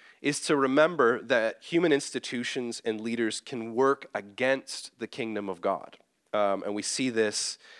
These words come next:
kind of all throughout this story. We see s-, Jesus standing up to these powers and principalities, being very critical. John the Baptist, of course, is beheaded because he's critical of the king.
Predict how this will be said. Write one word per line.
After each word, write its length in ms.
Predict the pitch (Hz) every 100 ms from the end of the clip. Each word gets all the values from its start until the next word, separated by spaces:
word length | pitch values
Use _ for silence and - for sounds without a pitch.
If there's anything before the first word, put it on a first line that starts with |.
| - - _
kind 120 | 131
of 100 | 117 -
all 240 | 120 127
throughout 340 | 127 131 117 113
this 120 | 110
story. 220 | - 110
We 60 | 101
see 180 | - 110
s-, 180 | - -
Jesus 400 | 110 120 120 123
standing 400 | - - 110 110
up 120 | 110 -
to 100 | 110
these 140 | 107
powers 400 | - 104 110 104
and 100 | 107
principalities, 720 | - 104 110 - 104 104 101
being 320 | - 110 117
very 180 | 101 98
critical. 460 | - 131 123 - 113
John 220 | - 90
the 60 | 90
Baptist, 500 | 113 120 - 110 110
of 100 | -
course, 320 | - 110 - - - -
is 160 | 101
beheaded 460 | - 95 110 113 104
because 300 | 107 107 98
he's 120 | 104
critical 460 | - 107 101 - 92
of 160 | 98
the 80 | 98
king. 320 | - 120 110